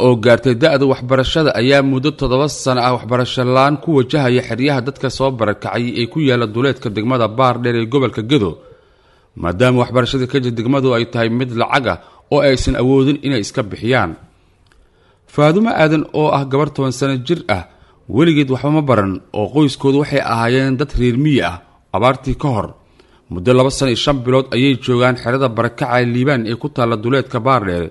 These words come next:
ee gobolka Gedo, waxayna ka mid tahay boqolaalka carruurta ah ee xerada ay ku haysato waxbarasho la'aanta.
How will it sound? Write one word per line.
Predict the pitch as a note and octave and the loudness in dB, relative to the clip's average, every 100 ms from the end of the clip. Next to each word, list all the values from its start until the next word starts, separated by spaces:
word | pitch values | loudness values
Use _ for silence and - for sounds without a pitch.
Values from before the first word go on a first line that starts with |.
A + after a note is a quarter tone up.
| _ | _
ee | F#2+ | -14
gobolka | F#2+ B2+ B2 B2 | -4 -2 -2 -4
Gedo, | A2+ C3 G2 - _ _ _ _ _ _ - | 0 0 0 -6 _ _ _ _ _ _ -8
waxayna | - C#3+ C3 | 0 0 2
ka | E3 | 0
mid | C#3 | 0
tahay | C#3 A#2+ | -2 -2
boqolaalka | A#2 C#3+ D3+ A#2+ | 2 2 2 0
carruurta | B2 D3+ D3 G2+ | 2 0 2 0
ah | F#2 - _ _ - | 0 -4 _ _ -2
ee | B2+ | 0
xerada | C3 C#3 D#3 E3+ C#3 - - _ - | 0 0 0 2 0 -2 -10 _ -4
ay | B2 B2 | -4 0
ku | F3+ | 0
haysato | C3 A#2 - | 2 2 0
waxbarasho | G#2+ G#2+ A2+ A#2 | -2 0 0 0
la'aanta. | A2+ B2+ B2 A#2+ | 2 2 2 0